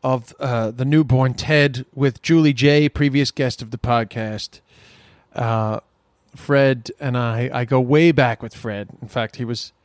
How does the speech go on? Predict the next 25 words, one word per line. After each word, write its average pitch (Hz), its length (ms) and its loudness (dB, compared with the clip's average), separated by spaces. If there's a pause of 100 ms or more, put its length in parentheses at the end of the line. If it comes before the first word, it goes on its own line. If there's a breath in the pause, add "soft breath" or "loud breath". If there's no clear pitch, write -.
(760)
he 131 200 -6
has 117 340 -8
s-, - 240 -14
some 143 240 -6
memories 147 340 -2
of 120 100 -10
just 170 220 -2
after 160 220 0
nine 151 240 2
eleven. 151 680 0 (320)
I - 160 -16
didn't 156 220 -8
even 147 160 -4
realize 160 400 2
we 185 100 -2
knew 170 160 2
each 147 160 0
other 135 160 4
that 131 240 0
long. 120 300 -4
It's - 100 -14
crazy. 147 560 0 (840 loud breath)
Um, 117 520 -4 (640 soft breath)
Fred, 131 540 0
uh, 113 380 -2